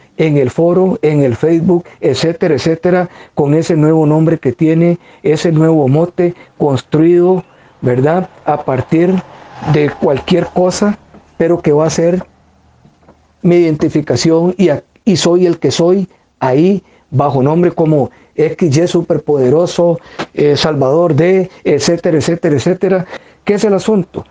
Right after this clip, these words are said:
Que entramos a co-, a compartir, a conversar o a agredirnos con alguien que no sé quién es, pero que en el mundo de la virtualidad existe como real, porque me contesta.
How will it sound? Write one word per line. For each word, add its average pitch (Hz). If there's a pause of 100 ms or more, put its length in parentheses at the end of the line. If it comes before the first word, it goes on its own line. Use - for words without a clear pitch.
(260)
Que 160
entramos 170
a 190
co-, - (380)
a 156
compartir, 147
a 156
conversar 139
o 143
a 156
agredirnos 185 (400)
con 147
alguien 190 (300)
que 175
no 156
sé 147
quién 104
es, - (540)
pero 160
que 160
en 147
el 143
mundo 170
de 196
la 190
virtualidad 196 (220)
existe 170
como 160
real, 127
porque 180
me 151
contesta. -